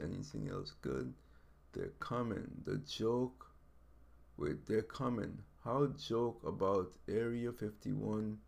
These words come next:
may lure thousands of partygoers.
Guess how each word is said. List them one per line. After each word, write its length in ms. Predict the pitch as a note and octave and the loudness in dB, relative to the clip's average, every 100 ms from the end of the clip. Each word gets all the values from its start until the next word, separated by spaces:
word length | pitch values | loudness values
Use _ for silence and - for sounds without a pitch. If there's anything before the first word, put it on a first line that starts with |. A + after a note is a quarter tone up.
| - - - - - - - - - | -20 -20 -20 -20 -20 -20 -20 -18 -6
may 260 | A2+ A#2+ | -2 0
lure 500 | A#2 G#2+ A2+ A#2 A#2 A#2 | 2 2 2 4 2 0
thousands 600 | - G#2 G#2+ G#2+ A2+ A2 | -2 2 2 2 -2 -2
of 400 | - D#2+ F2+ D2+ C#2+ - - - - - - - - - - - - - - - - - - - | -2 2 2 0 -6 -16 -18 -20 -20 -20 -20 -20 -20 -20 -20 -20 -20 -20 -20 -20 -20 -20 -18 -8
partygoers. 1120 | F#2+ E2+ D#2+ D2 D2 F#2 C3 C3 B2+ B2 - | 0 0 0 0 2 2 2 0 -2 -6 -10